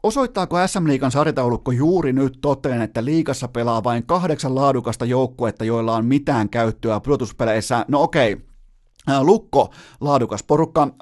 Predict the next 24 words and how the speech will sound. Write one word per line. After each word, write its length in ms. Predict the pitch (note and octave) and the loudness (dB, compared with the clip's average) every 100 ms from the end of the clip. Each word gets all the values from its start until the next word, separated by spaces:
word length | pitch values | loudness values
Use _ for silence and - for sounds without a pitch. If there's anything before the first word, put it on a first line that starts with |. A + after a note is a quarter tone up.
| - | -12
ihan 260 | D#3 G#3 G3+ | -6 -4 -4
siis 140 | F3 | -4
aika 220 | E3+ F3 | -4 -2
vahvasti 460 | D#3+ F3 D3+ B2 B2+ | 0 0 0 -6 -6
rakennettu 580 | A#2+ B2+ C3 A#2 - A#2+ | -4 -2 -2 -4 -4 -2
laadukas 360 | C#3 B2 A#2+ | 0 0 -2
porukka, 300 | - C3+ - | -4 -4 -2
a-, 220 | C3+ - D#3+ | -2 0 0
ollut 200 | G#3+ F#3+ | 0 0
vähän 200 | F3+ - | 0 0
ailahtelua 600 | F#3 E3 D3+ C#3+ C3+ B2+ | 2 4 2 0 -2 0
tässä 200 | B2 C3 | -4 -4
viimeiseen 340 | C#3 B2+ A#2 | -4 -2 -2
kahteen 360 | C#3+ C3 B2+ A2 | -2 -2 -2 -2
kuukauteen, 640 | B2 A2+ A#2 G#2+ G#2+ G2+ - - - | -2 -2 -2 0 -2 -2 -8 -20 -8
mutta 260 | C#3+ C3+ C#3 | -4 -2 0
Lukko 300 | F3 G#3 D#3 | 0 0 -2
siellä 300 | D#3 D3+ B2+ | -2 0 0
kahdeksan, 400 | - D3+ C#3+ C#3+ | 0 0 0 0
niillä 140 | A#2+ | 0
on 80 | C3 | 2
yhteensä 340 | D#3 - C#3+ B2+ | 0 0 -2 -2
kuusikymmentäkuusi 920 | - G3+ F#3 C#3 A#2+ B2 D3+ D#3 B2 | -2 -2 -2 -4 -4 -4 0 0 -2
pistettä, 560 | C3+ C#3 C3+ - A2+ | -4 -4 -4 -4 -4